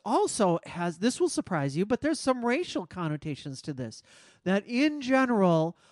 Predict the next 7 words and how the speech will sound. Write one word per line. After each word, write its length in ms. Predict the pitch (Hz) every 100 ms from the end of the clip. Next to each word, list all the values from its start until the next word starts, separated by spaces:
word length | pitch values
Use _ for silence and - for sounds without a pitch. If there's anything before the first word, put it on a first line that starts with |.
| _
white 560 | 165 156 180 240 349 294
women 420 | 214 220 202 196 202
are 220 | 185 185
not 320 | 180 185 -
called 320 | - 180 170
studs. 800 | - - 156 131 - - - - _ _ _ _ -
Stud 640 | - - 214 220 247